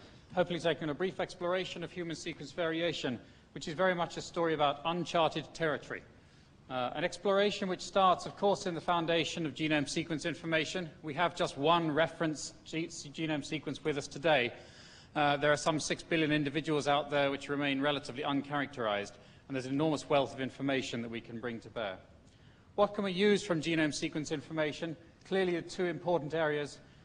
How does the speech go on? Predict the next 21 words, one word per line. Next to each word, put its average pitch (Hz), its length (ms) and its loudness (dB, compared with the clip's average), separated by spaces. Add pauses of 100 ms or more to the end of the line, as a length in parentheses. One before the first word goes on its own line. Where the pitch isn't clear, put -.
(100)
the - 60 -18
sequence 180 300 -4
providing 165 480 2
us 151 160 -6
with 156 100 -8
this 127 120 -12
metric 165 400 -2 (400)
on 151 140 0
which 156 220 -4
to 156 100 -2
lay 156 440 2 (220)
important 170 460 -2
information, 156 600 0
in 143 80 -2
particular 151 440 -4
the 147 80 0
annotation 143 580 0
of 127 60 -6
the 131 80 -4
genes, 113 400 -4
incomplete, 160 720 -2